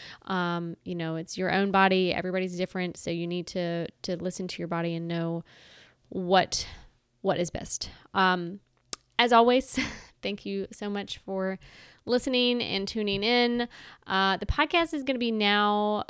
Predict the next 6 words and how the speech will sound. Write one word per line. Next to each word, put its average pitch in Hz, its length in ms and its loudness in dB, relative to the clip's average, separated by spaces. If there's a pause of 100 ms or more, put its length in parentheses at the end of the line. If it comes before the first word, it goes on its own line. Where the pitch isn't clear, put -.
(140)
uh, 185 160 -2 (160)
bi-weekly 214 920 2 (160)
for 185 920 4 (200)
the 180 220 -4
foreseeable 185 520 -2
future. 233 460 0